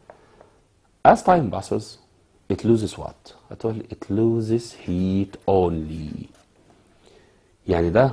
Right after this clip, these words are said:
هتقول لي بيحتفظ بالحرارة بس مش على forever يعني. لا، ده هيحتفظ بالحرارة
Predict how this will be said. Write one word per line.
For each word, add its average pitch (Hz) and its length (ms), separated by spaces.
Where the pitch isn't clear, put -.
هتقول 117 240
لي 139 60
بيحتفظ 139 380
بالحرارة 131 480
بس 85 280
مش 85 300
على 80 260
forever 117 320
يعني. 151 220
لا، - 160
ده 80 200
هيحتفظ 170 440
بالحرارة 151 560